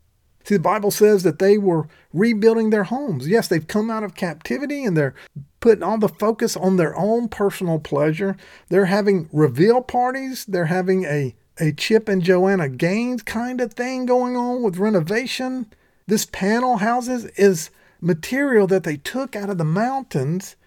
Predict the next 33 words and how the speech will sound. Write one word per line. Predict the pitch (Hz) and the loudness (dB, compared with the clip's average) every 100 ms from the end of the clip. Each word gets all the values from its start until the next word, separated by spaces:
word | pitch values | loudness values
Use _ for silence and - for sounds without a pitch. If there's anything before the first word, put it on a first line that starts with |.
| _ _ _ - | _ _ _ -2
And | 180 | 2
because | 202 220 247 214 | 4 4 0 2
they | 226 196 | 0 0
stopped | 160 - 226 226 202 | -6 -2 -2 0 2
building | 233 226 208 | 2 4 4
the | 190 | 4
temple, | 254 277 240 | 2 -2 0
they | 196 | 0
said, | 190 208 | 2 2
"Well, | 190 | 2
you | 214 | 0
know | 311 | -2
what? | 320 320 - | -6 -6 -6
That'll | 208 233 | -4 -2
look | 226 208 | -2 0
good | 233 | 0
in | 247 | 0
my | 262 285 | -2 -2
house. | 247 143 85 78 - _ | -2 -4 -6 -14 -20 _
That'll | 247 302 | -2 0
look | 320 262 | 0 0
good | 220 269 | -2 -4
in | 277 | -4
your | 294 311 | -4 -4
house." | 240 139 - | -4 -6 -4
And | 185 | 0
so | 208 | 4
they | 208 | 4
were | 254 233 | 2 -2
taking | - 285 302 254 220 180 | -2 -2 0 0 0 2
the | |
very | 151 190 269 294 294 | 0 2 0 0 -4
material | 254 233 - 262 240 180 160 | -4 -4 -6 -4 0 0 0